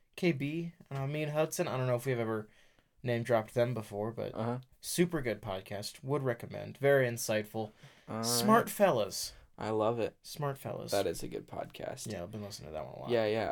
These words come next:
Speaker 2: Uh, also, guys, pop in next week. I believe we'll be releasing a review of the latest sixty-eight album that just came out.
Speaker 1: Mm-hmm. Yes.
Speaker 2: And then,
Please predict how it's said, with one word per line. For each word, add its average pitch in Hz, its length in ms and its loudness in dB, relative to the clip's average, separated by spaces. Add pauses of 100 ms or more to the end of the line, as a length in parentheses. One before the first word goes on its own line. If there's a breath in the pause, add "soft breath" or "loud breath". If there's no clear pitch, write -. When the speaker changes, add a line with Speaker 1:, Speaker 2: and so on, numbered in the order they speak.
Speaker 2:
Uh, 123 40 10 (180)
also, 175 600 12 (200)
guys, 143 460 12 (140)
pop 143 260 12
in 135 280 4
next - 380 2
week. 120 420 0
I 113 220 8
believe 139 1120 6 (520 loud breath)
we'll 123 180 8
be 123 440 4
releasing 120 960 4 (200)
a 110 460 8
review 113 460 4
of 110 340 4
the 110 120 2
latest 113 420 4
sixty-eight 127 500 -4
album - 260 -6
that - 140 -10
just 123 160 -8
came 196 220 2
out. 202 60 0
Speaker 1:
Mm-hmm. 185 200 0 (300 loud breath)
Yes. 113 160 4
Speaker 2:
And 120 100 6
then, 135 320 6